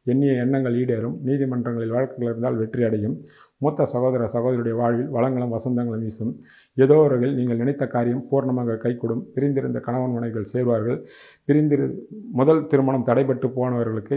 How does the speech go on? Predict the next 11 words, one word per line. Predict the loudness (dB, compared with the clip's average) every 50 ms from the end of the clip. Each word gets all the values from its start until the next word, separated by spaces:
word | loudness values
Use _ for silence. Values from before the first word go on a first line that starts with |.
| 2 2
இரண்டாம் | 2 4 4 2 2 0
திருமணம் | -2 -2 -2 -2 -2 0 0
மிகப்பெரிய | 0 -2 0 0 2 2 2
அளவிலே | 2 2 0 0 0 -2
வெற்றியும் | -4 -4 -4 -2 -2 -2 -4 -6 -10 -18 _ _ _ _ _ 4
யோகத்தையும் | 6 6 6 6 2 0 -2 -2 -2
கொடுக்கக்கூடிய | -2 -4 -4 -2 -2 -2 0 0 0 2
வாய்ப்புகளும் | 0 0 0 -2 -2 -2 0 0 -2 -2
உண்டாகும். | -2 -2 -2 -2 -4 -6 -8 -8
அப்படிப்பட்டவர்களும் | -6 -2 0 0 0 0 0 2 2 2 2 2 2 2 2
இந்த | 2 2